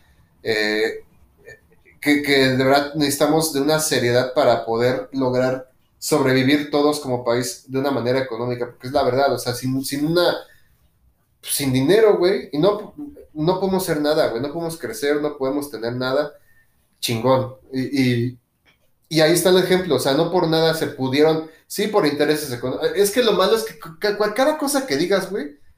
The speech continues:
hoy en día va a haber un culero que no va a querer agarrar la onda y te la va a hacer de a pedo, güey, pero no, bueno, al ejemplo que iba a poner, no por nada ya hubo unas olimpiadas en Japón, sí, y con un chingo de medidas,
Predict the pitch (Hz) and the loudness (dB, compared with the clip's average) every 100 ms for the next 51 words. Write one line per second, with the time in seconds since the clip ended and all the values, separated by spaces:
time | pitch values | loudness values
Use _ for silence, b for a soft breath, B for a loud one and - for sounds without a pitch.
0 | _ _ 143 180 185 175 180 185 190 196 | _ _ 0 2 2 2 2 2 2 -2
1 | - 143 143 175 175 139 135 156 175 170 | -4 -2 2 2 2 -2 -2 0 0 0
2 | 135 151 156 - b b - 113 120 147 | 0 0 -2 -12 b b -6 -2 2 2
3 | 160 139 147 170 170 107 110 123 139 131 | 4 2 2 0 -2 -2 -2 -2 -2 -4
4 | 120 151 151 117 110 - 120 139 165 127 | -2 0 0 -2 -4 -4 -4 0 -2 -2
5 | - b b _ 120 127 156 170 175 170 | -10 b b _ -4 -2 0 0 0 0
6 | 170 151 156 170 175 190 185 185 170 170 | 0 0 0 0 0 0 2 2 4 4
7 | 170 170 170 175 170 165 143 135 139 147 | 4 2 0 0 -2 -2 -4 -4 -2 0
8 | 151 135 127 - 160 160 190 202 139 139 | 0 -4 -8 -6 -4 -4 -4 -4 -4 -2
9 | 185 190 226 226 156 127 131 175 190 202 | -2 -2 0 2 2 0 0 2 4 4
10 | 202 | 2